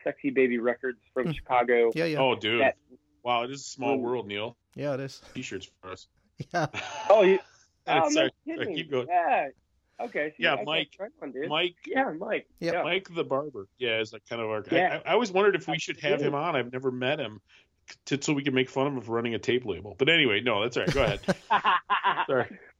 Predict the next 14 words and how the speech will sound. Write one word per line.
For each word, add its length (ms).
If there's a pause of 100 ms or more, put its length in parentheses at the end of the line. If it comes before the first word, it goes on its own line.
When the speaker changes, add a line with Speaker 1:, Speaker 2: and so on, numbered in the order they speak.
(120)
Speaker 1:
Well, 420
he, 400
uh, 300
he 260
got 160
a 60
hold 180
of 100
us 200
about 260
doing 460 (240)
cassette, 480 (640)
uh, 420 (180)
and, 480